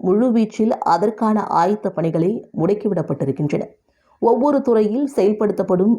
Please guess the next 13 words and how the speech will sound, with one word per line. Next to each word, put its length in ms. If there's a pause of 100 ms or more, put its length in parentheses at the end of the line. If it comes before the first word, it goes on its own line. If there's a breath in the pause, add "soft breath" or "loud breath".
மத்திய 400
அரசு 260
திட்டங்கள் 460
பற்றிய 500 (100)
தற்போதைய 560
நிலை 240
குறித்து 380 (460 soft breath)
விவரங்கள் 600
கடந்த 420
ஒரு 260
வாரமாக 760
திரட்டப்பட்டு 520
வருகின்றன. 460